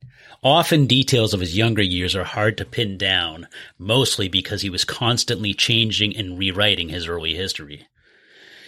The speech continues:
He told some that he was from Iraq. This came after nine eleven, when the goal was seemingly to make others uncomfortable around him. He told others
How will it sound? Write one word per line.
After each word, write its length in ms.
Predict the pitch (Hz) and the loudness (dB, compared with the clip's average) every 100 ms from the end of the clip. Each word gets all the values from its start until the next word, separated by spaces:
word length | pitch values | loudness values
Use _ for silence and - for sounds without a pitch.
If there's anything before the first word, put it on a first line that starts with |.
| - | -16
He 120 | 113 | -10
told 320 | 107 156 156 147 | -2 2 4 4
some 460 | 175 151 117 101 - - | 4 2 2 -4 -8 -8
that 100 | 95 | -6
he 80 | 90 | -4
was 80 | 87 | -4
from 220 | 101 90 | -6 -6
Iraq. 540 | 85 87 71 - - _ _ _ _ _ _ _ | -6 -4 -6 -10 -20 _ _ _ _ _ _ _
This 140 | 104 - | -6 -4
came 300 | 120 98 87 | 0 0 2
after 300 | 92 - 98 | 0 0 -4
nine 260 | 92 87 | -2 -2
eleven, 560 | 85 90 92 78 76 78 | -2 0 0 -2 -10 -12
when 140 | 80 | -14
the 80 | 78 | -10
goal 260 | 82 90 82 | -2 -2 -2
was 140 | 85 | -2
seemingly 500 | - 104 90 82 82 | 0 -2 -4 -8 -12
to 60 | 80 | -10
make 260 | 82 82 | -8 -8
others 420 | 87 87 85 80 - | -6 -6 -6 -8 -10
uncomfortable 640 | 92 87 - 90 80 73 69 | -12 -12 -12 -16 -14 -14 -14
around 300 | 71 69 - | -14 -20 -20
him. 180 | - _ _ _ _ _ - - _ | -20 _ _ _ _ _ -20 -20 _
He 140 | - | -6
told 300 | - 98 85 - | -6 -6 -6 0
others 540 | 185 131 90 90 | 2 2 -2 -4